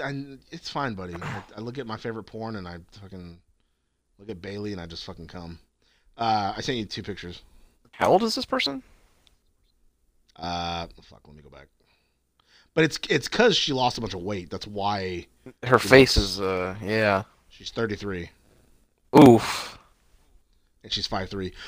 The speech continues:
Speaker 1: But it's 'cause she lost weight. It's like that Drew
Speaker 2: No,
Speaker 1: Carey
Speaker 2: I,
Speaker 1: thing.
Speaker 2: no.
Speaker 1: When he lost weight
Speaker 2: I
Speaker 1: and
Speaker 2: know.
Speaker 1: started hosting the thing, he looked way fucking older.
Speaker 2: I mean, no, she looks, she looks pretty good. Give it a
Speaker 1: That's
Speaker 2: shot,
Speaker 1: what I'm
Speaker 2: buddy.
Speaker 1: saying. And, like, could,
Speaker 2: She might be
Speaker 1: eh,
Speaker 2: good for you. Her
Speaker 1: and
Speaker 2: new
Speaker 1: that's what I'm saying.
Speaker 2: lifestyle, it can, you know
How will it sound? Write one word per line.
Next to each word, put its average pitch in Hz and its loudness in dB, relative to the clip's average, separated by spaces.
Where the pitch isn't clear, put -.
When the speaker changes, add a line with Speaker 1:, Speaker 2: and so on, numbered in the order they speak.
Speaker 1:
But 180 4
it's 165 0
'cause 240 6
she 240 4
lost 196 0
weight. 180 2
It's 117 -8
like 185 0
that 160 0
Drew 165 0
Speaker 2:
No, 180 12
Speaker 1:
Carey 202 12
Speaker 2:
I, - 2
Speaker 1:
thing. 165 -4
Speaker 2:
no. 170 2
Speaker 1:
When 127 -2
he 151 0
lost 180 2
weight 131 2
Speaker 2:
I 180 4
Speaker 1:
and 196 4
Speaker 2:
know. 143 4
Speaker 1:
started 110 2
hosting 135 -4
the 113 -4
thing, 143 -2
he 156 -4
looked 185 -2
way 247 -2
fucking 101 -6
older. 92 -6
Speaker 2:
I 117 0
mean, 147 6
no, 302 8
she 160 -2
looks, - -6
she - -14
looks - -6
pretty 240 -2
good. 269 2
Give 123 4
it - -
a 220 6
Speaker 1:
That's 226 4
Speaker 2:
shot, 175 12
Speaker 1:
what 294 8
I'm - 2
Speaker 2:
buddy. 214 4
Speaker 1:
saying. 208 4
And, 131 0
like, 139 2
could, - 0
Speaker 2:
She - 2
might 170 12
be 226 10
Speaker 1:
eh, 175 10
Speaker 2:
good - 10
for - 4
you. 98 4
Her 123 0
Speaker 1:
and 123 4
Speaker 2:
new 143 6
Speaker 1:
that's 143 2
what 117 10
I'm 160 6
saying. 104 6
Speaker 2:
lifestyle, 98 6
it 107 -2
can, 117 -12
you 123 -6
know 113 2